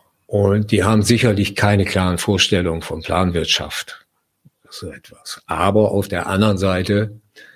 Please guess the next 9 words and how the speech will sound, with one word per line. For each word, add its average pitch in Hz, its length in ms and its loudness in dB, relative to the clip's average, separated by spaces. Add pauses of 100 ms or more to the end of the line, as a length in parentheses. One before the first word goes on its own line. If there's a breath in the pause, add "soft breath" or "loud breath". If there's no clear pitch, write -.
(280 loud breath)
ähm, 95 680 -2
haben 98 300 2
sie 95 420 -2 (300)
auch 85 160 -4
immer 101 300 2
im 92 80 0
Hinterkopf, 95 840 -2
Kommunismus, 90 1000 -2 (220)
Sozialismus, - 1080 -2